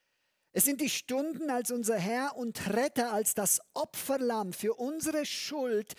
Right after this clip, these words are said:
mit seinem eigenen Blut sühnte, um Gottes Vergebung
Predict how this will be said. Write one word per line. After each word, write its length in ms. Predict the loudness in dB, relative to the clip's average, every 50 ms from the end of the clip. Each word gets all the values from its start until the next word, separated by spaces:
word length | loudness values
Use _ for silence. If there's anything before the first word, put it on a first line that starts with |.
| -16 -18 -18 -8 -4
mit 200 | -2 -2 0 2
seinem 680 | 4 6 6 6 4 4 2 2 2 0 0 -2 -4
eigenen 720 | -4 -6 -6 -2 -2 0 0 2 0 0 0 0 -2 -2
Blut 680 | -2 -2 -2 0 0 -2 -2 -2 -2 -4 -4 -8 -12 -12 -14 -18 _ _ _ _ _ _
sühnte, 960 | -10 -8 -4 -2 0 0 2 2 4 4 2 2 0 2 2 2 2 0 -2 -6 _ _ _ _ _ _ _ -8
um 240 | -6 -4 -4 -2
Gottes 680 | -2 -2 -2 -2 0 0 0 2 4 4 4 4 2 0 -4 _ _ _
Vergebung 1040 | _ -6 -2 0 0 0 0 0 0 0 0 0 -2 -2 -4 -4 -6 -8 -12 -14 -12